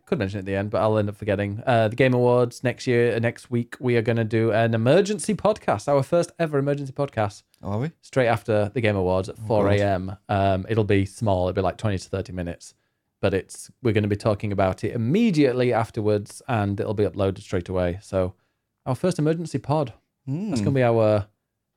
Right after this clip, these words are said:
Speaker 1: thing. Whenever there's, like, big, big news that we really instantly wanna talk about, we'll do an emergency pod.
Speaker 2: We'll look out for that,
Speaker 1: We'll
Speaker 2: everyone.
Speaker 1: press the button.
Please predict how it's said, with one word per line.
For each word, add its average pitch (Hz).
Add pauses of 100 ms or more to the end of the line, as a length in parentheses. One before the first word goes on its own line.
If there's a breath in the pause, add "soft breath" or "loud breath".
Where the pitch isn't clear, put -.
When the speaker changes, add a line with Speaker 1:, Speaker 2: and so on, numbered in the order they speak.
(360)
Speaker 1:
thing. 107
Whenever 156
there's, 170
like, 131
big, 131
big 117
news 113
that 120
we 113
really 104
instantly 104
wanna 98
talk 95
about, 101
we'll 107
do 92
an 92
emergency 87
pod. 62 (800)
Speaker 2:
We'll 98
look 104
out 107
for -
that, 202
Speaker 1:
We'll 330
Speaker 2:
everyone. 135
Speaker 1:
press 117
the 113
button. 90